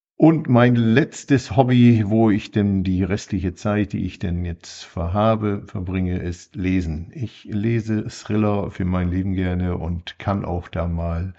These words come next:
die Nacht drüber verbringen. Ja, Politik. Politik mache ich bereits seit einundzwanzig Jahren im Rat der Gemeinde Sande. Äh, bin ich, äh, für die F D P vertreten. Und, äh, ja, es macht immer noch Spaß.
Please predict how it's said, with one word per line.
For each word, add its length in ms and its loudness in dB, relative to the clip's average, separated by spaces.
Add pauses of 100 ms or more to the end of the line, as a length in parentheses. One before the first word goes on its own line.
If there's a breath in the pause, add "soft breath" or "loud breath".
(440 loud breath)
die 80 4
Nacht 340 0
drüber 220 2
verbringen. 500 -4 (1400)
Ja, 360 0
Politik. 640 0
Politik 460 -2
mache 220 0
ich 260 -10
bereits 380 -2
seit 260 -6
einundzwanzig 840 -2
Jahren 280 -2
im 240 -4
Rat 460 -2
der 80 -2
Gemeinde 420 -2
Sande. 440 -4 (1300)
Äh, 400 -4
bin 240 -2
ich, 460 -10
äh, 260 -6
für 140 -6
die 120 -6
F 120 -18
D 100 -2
P 240 0
vertreten. 800 -4 (640)
Und, 640 -2
äh, 640 -4
ja, 260 2
es 180 -10
macht 300 -4
immer 180 -2
noch 160 0
Spaß. 500 -6